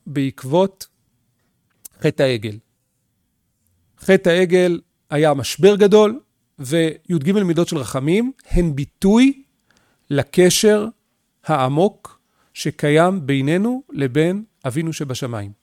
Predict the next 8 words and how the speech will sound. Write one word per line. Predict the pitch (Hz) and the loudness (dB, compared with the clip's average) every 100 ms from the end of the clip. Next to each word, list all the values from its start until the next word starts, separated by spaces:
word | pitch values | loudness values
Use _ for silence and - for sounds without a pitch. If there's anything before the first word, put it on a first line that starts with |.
| _ _ _ _ - | _ _ _ _ -2
כלומר, | 175 170 135 | 2 2 2
מה | 123 180 | 0 0
י"ג | 262 185 190 | 2 0 0
מידות | 190 170 165 160 | 2 0 0 -2
של | 156 | -2
רחמים | 139 - 147 156 | -2 -2 -2 0
בעצם | 131 143 139 147 | 0 -2 0 -6
חשפו? | - - - 185 262 | -6 -8 -2 0 0